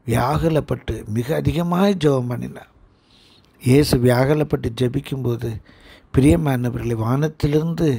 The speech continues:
தூதன் இறங்கி வந்து அவரை தேற்றினார். ஆனால் வேதம் சொல்லுகிறது, தூதன் தேற்றின பிறகு அவர் மிகவும் வியாகுலப்பட தொடங்கினார். பிரியமானவர்களே,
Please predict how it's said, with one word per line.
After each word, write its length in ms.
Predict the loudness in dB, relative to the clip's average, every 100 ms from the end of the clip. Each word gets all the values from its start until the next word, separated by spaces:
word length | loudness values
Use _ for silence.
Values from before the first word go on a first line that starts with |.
| -6 -18 -4
தூதன் 440 | 0 2 2 0
இறங்கி 420 | 0 2 0 0
வந்து 280 | 0 0 0
அவரை 300 | 0 0 -4 -2 0
தேற்றினார். 560 | -2 -4 -8 -10 -18 -20 -20 _ _ -20 -20 _
ஆனால் 260 | -2 0 2
வேதம் 440 | 2 2 0 -2 -2
சொல்லுகிறது, 600 | -2 -2 -2 -4 -6 -8 -10 -16 -20 -20 _ 0
தூதன் 440 | 4 6 4 0 2
தேற்றின 460 | 4 4 2 0 -2
பிறகு 460 | -4 -4 -4 -4 -6 -8 -16 _ _
அவர் 520 | -4 2 4 4 2 -4 -16 _ -10 -4 2
மிகவும் 720 | 4 4 2 0 2 0 2
வியாகுலப்பட 680 | 2 0 0 -2 -2 -2 -2 -2 -4 -10 -20 -6
தொடங்கினார். 640 | -4 -4 -4 -6 -10 -14 -20 _ _ _ _ _ _ -4
பிரியமானவர்களே, 920 | 2 2 2 -2 -4 -8 -12 -14 -16